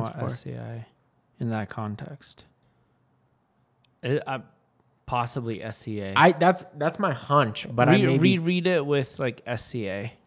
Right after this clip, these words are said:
Speaker 1: The, uh, what's more important, the advancement of the S C A or making it more inclusive?
Speaker 2: Uh, gosh.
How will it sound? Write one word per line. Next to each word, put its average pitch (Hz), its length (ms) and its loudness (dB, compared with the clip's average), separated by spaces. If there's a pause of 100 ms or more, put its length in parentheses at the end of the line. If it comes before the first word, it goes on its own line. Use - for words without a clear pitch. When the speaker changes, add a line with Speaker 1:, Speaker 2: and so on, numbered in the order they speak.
(440)
Speaker 1:
The, 147 240 0
uh, 123 240 4
what's 156 300 2
more 151 160 4
important, 139 640 -2 (300)
the 131 120 0
advancement 151 580 0
of 151 120 0
the 135 140 -2
S 135 160 -2
C 131 220 -2
A 156 220 2
or 135 180 -2
making 127 360 -2
it 127 60 -2
more 120 220 -2
inclusive? 113 640 -6 (1700)
Speaker 2:
Uh, 107 400 -6 (840)
gosh. 151 480 -12